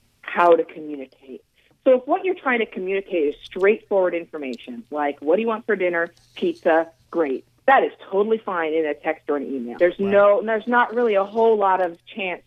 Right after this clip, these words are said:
Speaker 1: for misinterpretation.
Speaker 2: Right.
Speaker 1: But you're totally right. What you said is on the nose. Texting any form of text communication, even in a book or a newspaper, it is so inferior to vocal communication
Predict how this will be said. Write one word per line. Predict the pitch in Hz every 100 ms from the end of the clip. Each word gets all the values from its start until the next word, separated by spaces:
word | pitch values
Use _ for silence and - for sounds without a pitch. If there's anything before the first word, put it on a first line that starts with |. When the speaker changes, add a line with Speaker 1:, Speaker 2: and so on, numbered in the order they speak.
| -
Speaker 1:
for | 170
misinterpretation. | 165 160 160 - 143 147 - 143 - 117
Speaker 2:
Right. | 104 95 _ _ _
Speaker 1:
But | 233
you're | 233 359 -
totally | - 247 285 254 180
right. | 160 202 139
What | 165 214
you | 277 -
said | 233 240
is | 190
on | 170 165
the |
nose. | 156 202 170 135 - _ _ _
Texting | - 359 - - 320 269 254 _ _ _
any | 269 339 392
form | 311 233 180 147
of | -
text | - - - _ _ _
communication, | 202 175 - 165 - 180
even | 349 349 269
in | 214
a | 180
book | - 254 254
or | 202
a | 165
newspaper, | 175 277 - 202 147 - 123 - _ _ -
it | 294
is | 254 214 _
so | - 285 320 330 339
inferior | 302 277 - 285 302 320 247 135 131 - _ _ _
to | -
vocal | 226 226 233 240 214
communication | 208 233 190 185 - 392 392 220 147